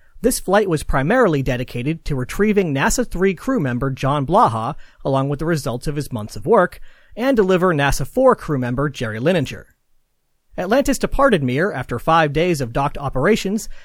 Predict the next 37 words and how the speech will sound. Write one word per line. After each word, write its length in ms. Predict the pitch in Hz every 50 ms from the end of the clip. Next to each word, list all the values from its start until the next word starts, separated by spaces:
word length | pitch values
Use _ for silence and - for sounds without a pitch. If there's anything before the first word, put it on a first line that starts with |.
| - -
and 200 | - 247 262 214
Lininger 440 | 220 247 254 247 220 180 233 226 190
watched 320 | 143 139 156 165 - -
it 140 | - 190 -
fade 400 | - - 135 147 165 180 185 165
into 280 | 175 170 151 - 185 175
a 40 |
bright 320 | 147 113 - 147 185 208 -
spot 340 | - - - 165 165 170 -
on 140 | 170 151
the 60 | 147 143
horizon 600 | 151 196 214 262 247 180 - - 127 151 165 - -
before 300 | - 196 - 247 226 196
disappearing 580 | 135 - 180 - - - - 135 139 143 143
from 160 | 143 - 165 151
sight 260 | - - 113 104 90
entirely. 680 | 104 120 117 - 160 170 151 120 107 80 - 76 _ _ - _ _ _ _ _ _ _ _ _ -
There 80 | - 113
was 120 | 110 -
nothing 260 | 151 190 190 - 254 240
to 80 | 262
do 260 | 196 156 170 190 196
but 160 | 151 - - -
turn 260 | - - 131 147 185
his 100 | 196 214
attention 420 | 247 - - 170 170 - 190 170
from 200 | - 120 120 165
the 100 | 196 202
window, 420 | 170 139 117 104 120 113 110 110 - - - - - - -
look 200 | 117 151 165 -
around 280 | 196 202 196 190 202
at 80 | 196 196
his 140 | 202 - -
home 200 | 214 214 214 208
for 100 | 208 185
the 60 | 185
next 240 | 185 196 202 -